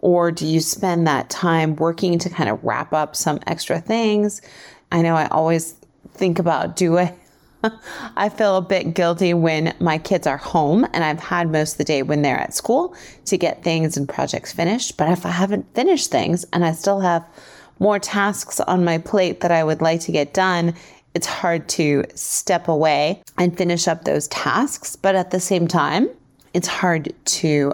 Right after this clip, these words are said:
hard to not to do those if you're trying to get the other things finished. So I think as work from home moms, we kind of feel in a tight space. We might be working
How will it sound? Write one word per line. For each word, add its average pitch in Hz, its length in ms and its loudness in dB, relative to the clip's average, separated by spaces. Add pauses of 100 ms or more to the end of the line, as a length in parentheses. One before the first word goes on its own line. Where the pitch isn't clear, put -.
hard 262 240 2
to 302 100 2
not 233 460 2
to 190 140 0
do 185 240 2
those 160 500 0
if 165 220 -2
you're 160 180 2
trying 165 300 0
to 156 80 0
get 147 260 -4
the - 180 -4
other 160 220 2
things 135 400 -4
finished. - 600 -4 (380)
So - 160 -2
I 233 120 0
think 196 220 0 (100)
as 185 240 -2
work 156 200 0
from 160 200 -2
home 147 200 2
moms, 165 460 2
we 147 120 -6
kind 156 200 -2
of 156 100 -2
feel 131 400 -2 (160)
in 139 140 -2
a 135 80 -6
tight - 380 -8
space. - 640 -6 (460)
We 143 500 2
might 143 420 -4
be 143 160 -2
working 131 600 -2